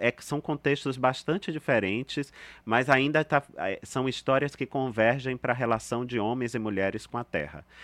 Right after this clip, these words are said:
Então, é, a, a, na mesma medida que uma comunidade pode ser a força de um lugar, né, de uma sociedade, uma comunidade pode ser um lugar de hostilidade.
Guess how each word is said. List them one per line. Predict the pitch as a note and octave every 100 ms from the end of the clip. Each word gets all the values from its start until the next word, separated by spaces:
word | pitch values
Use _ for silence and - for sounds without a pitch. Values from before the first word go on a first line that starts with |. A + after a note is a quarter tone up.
| - - -
Então, | G2+ G2 - A2 A#2 B2+ B2+
é, | A2 A2 G#2+ G#2+ G#2 G2 G2 - B1+ - _
a, | - G#2+ - A2
a, | G#2+ -
na | A2
mesma | B2 C#3+ C#3+
medida | C#3 G#2+ G#2+
que | G#2
uma | A#2
comunidade | A2+ A#2+ A2 G#2 G2 G2+ F#2+ F#2+
pode | - A2+ A2 G#2
ser | - - G2+ F#2 E2+ _ - _ -
a | G2
força | - - C#3 A#2+ - F#2+ E2+
de | D#2+
um | G#2+
lugar, | F#2+ D#2+ G2 A2+ A2 G#2 G#2+
né, | G#2 C#3
de | A2+
uma | G2+ F#2+
sociedade, | - F#2+ - F2+ E2+ G#2 A#2 G#2 F#2 F2+ - - - _
uma | A2+ B2+
comunidade | C#3+ C3+ C3 B2 B2+ C3+ -
pode | - C#3+ C3
ser | -
um | C#3
lugar | C#3 C3+ C#3+
de | C#3+
hostilidade. | D3 - D3+ D#3 D3 C3+ A2 G#2